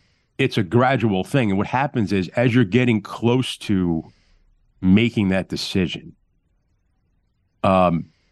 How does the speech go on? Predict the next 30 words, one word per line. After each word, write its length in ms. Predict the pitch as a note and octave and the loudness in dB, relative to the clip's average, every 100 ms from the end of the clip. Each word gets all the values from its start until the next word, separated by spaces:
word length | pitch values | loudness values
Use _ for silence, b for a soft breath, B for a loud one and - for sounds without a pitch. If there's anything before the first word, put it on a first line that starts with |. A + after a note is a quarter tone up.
| _ _ _ _ _ _ _ | _ _ _ _ _ _ _
your 260 | - A2+ A#2 | 0 2 4
life's 380 | G#2+ C3 C#3+ - | 2 2 0 -2
not 320 | G#2+ G#2+ _ | -4 -4 _
good. 360 | - E2+ - - _ _ _ _ _ _ _ _ _ _ | -4 -4 -6 -14 _ _ _ _ _ _ _ _ _ _
You 80 | - | 0
know, 180 | G#2 G2+ | 2 0
when 140 | G#2 G#2+ | 0 0
I, 140 | B2+ | 0
when 240 | D3 A2+ A#2 | 0 -2 -2
I 140 | C3+ | 0
all 240 | C3 C3 | 0 -2
of 60 | B2+ | -4
a 40 | |
sudden 400 | A#2 A#2+ G#2+ G2 | -2 0 0 0
started 460 | F2+ - G2 F#2+ F2 | -4 -2 0 0 0
to 100 | E2 | -6
fall 480 | - - A2 G2 F#2 | -10 -2 2 4 4
more, 560 | F2 E2+ E2+ D#2 D2+ _ _ _ _ _ _ _ _ | 2 0 -4 -6 -10 _ _ _ _ _ _ _ _
when 140 | G2 G2 | -2 -2
I 100 | F2 | -4
started 560 | - - F#2 F2+ E2+ | -2 0 2 2 -2
to, 420 | - F2 E2 D#2 - _ _ - | -2 -2 -2 -6 -10 _ _ -4
um, 400 | D#2+ D2 C#2 - _ _ _ _ _ _ G2 | -2 -2 -4 -10 _ _ _ _ _ _ -6
be 260 | F#2 G#2+ F#2+ - | 0 2 2 -2
way 600 | A2 B2 C3+ F3 E3+ D3 | -4 0 2 4 4 4
more 540 | A#2+ A#2+ C3 A#2 G#2+ | 6 4 4 4 0
shaky 720 | - - - A2+ G#2 G#2 F#2 | -4 -8 -2 -2 -2 -4 -4
on 160 | F2 F2+ | -2 0
my 180 | F2+ | 0
feet 420 | F2 - G2+ F#2+ | -2 0 2 2